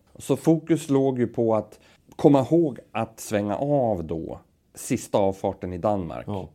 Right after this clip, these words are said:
Speaker 1: För annars måste man
Speaker 2: Ja, det är ju över bron.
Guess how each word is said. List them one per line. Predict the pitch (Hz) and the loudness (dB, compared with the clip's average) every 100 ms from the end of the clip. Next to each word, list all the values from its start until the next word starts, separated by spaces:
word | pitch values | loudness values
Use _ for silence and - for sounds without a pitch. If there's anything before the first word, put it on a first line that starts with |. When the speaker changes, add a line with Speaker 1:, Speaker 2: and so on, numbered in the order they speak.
| _ _ _ _ _ | _ _ _ _ _
Speaker 1:
För | - 107 | -4 0
annars | 104 110 110 - | 2 0 -2 -4
måste | 107 107 - | -6 -6 -2
man | 101 95 90 82 - _ | 0 0 -2 -8 -14 _
Speaker 2:
Ja, | - - - - - | -6 -4 -4 -8 2
det | 160 | 4
är | |
ju | 175 | 6
över | 131 143 | 4 4
bron. | 123 110 165 | 2 -2 -4